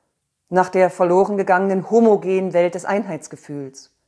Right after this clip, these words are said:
nach einem Raum ohne Konflikte oder unlösbar erscheinender Probleme. Diese Sehnsucht bezeichne ich als Tiefenpsychologin als menschimmanent, als ubiquitär, das heißt,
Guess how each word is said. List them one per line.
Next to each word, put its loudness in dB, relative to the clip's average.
nach -2
einem 4
Raum 6
ohne 0
Konflikte -14
oder -2
unlösbar 4
erscheinender -4
Probleme. -6
Diese 4
Sehnsucht 0
bezeichne 2
ich -4
als 0
Tiefenpsychologin -4
als 0
menschimmanent, 0
als -4
ubiquitär, -2
das -8
heißt, -2